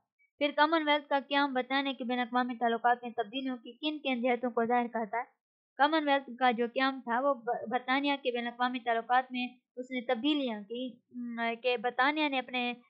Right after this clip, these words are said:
साबका कॉलोनियों के साथ नए ताल्लुकात कायम किए, जमहूरियत और खुद मुख्तारी को फ़रोग़ दिया और आलमी बरादरी में अपनी हैसियत को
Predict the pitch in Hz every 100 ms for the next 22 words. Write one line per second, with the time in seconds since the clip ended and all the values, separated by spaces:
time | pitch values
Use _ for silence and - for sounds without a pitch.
0 | _ - 277 262 277 262 240 247 247 247
1 | 240 240 240 233 262 285 247 240 254 277
2 | 262 247 247 240 240 - 247 240 269 262
3 | 247 233 247 240 226 220 233 233 226 208
4 | 277 285 247 240 233 _ _ 240 254 277
5 | 277 226 233 226 240 233 226 220 233 220
6 | - 254 254 269